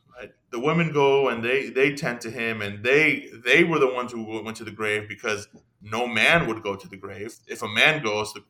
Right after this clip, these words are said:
first question is, "Who are you? What are you doing here? How do you know this crucified man, this insurrectionist?" A crucified man was a rebel. How do you know him?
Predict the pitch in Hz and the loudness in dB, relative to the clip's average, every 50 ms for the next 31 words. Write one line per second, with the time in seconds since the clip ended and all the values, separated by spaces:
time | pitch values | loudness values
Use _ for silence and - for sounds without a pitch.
0 | _ _ _ - - 127 120 117 - - 113 113 113 120 110 - - _ _ _ | _ _ _ -6 -4 -4 -4 -4 -4 -4 -4 -4 -4 -6 -10 -12 -14 _ _ _
1 | _ 110 107 107 110 123 127 143 180 202 160 - - _ _ _ _ _ _ _ | _ -20 -12 -8 -6 -4 -2 -2 -2 -2 -2 -4 -6 _ _ _ _ _ _ _
2 | _ - 101 104 104 120 120 123 123 147 175 208 208 170 139 - 101 92 87 - | _ -4 -2 -2 0 -2 -4 -4 -4 -2 -2 -2 -2 -4 -6 -6 -8 -10 -10 -12
3 | _ _ _ _ _ - - - 175 190 196 196 175 185 185 190 185 175 165 180 | _ _ _ _ _ -4 2 4 4 6 6 4 4 2 0 0 -2 0 0 0
4 | 214 214 160 123 113 117 - - - _ _ - 107 117 123 127 123 - - - | 2 2 2 2 2 0 -2 -6 -12 _ _ -8 -4 -2 -2 -2 -2 -6 -10 -14
5 | - 127 123 123 - 127 123 - 123 120 117 117 117 123 139 156 151 127 104 104 | -14 -12 -12 -10 -10 -10 -6 0 2 2 2 2 0 -4 -6 -4 -4 -4 -4 -6
6 | 101 - - - 123 120 117 - 117 113 123 170 185 - - 107 92 82 - - | -6 -6 -8 -12 -12 -12 -10 -8 -4 -4 -2 -2 -4 -6 -8 -12 -14 -16 -16 -16
7 | - - _ _ _ _ _ _ _ _ _ _ _ - - - - - - - | -16 -16 _ _ _ _ _ _ _ _ _ _ _ -14 -12 -12 -12 -6 -2 -2
8 | 170 147 - 151 151 - 131 117 113 117 120 135 147 147 135 113 110 113 110 101 | 0 0 -2 -2 2 4 4 4 4 2 0 0 0 0 -2 -4 -4 -4 -4 0
9 | 104 120 131 139 120 104 90 - - _ _ _ _ _ _ - 117 120 123 120 | 2 4 4 4 2 0 -6 -8 -10 _ _ _ _ _ _ -2 -2 -2 -2 -2
10 | 123 127 127 135 139 135 123 - 95 - - 113 | -4 -4 -2 0 0 0 0 -4 -8 -14 -16 -20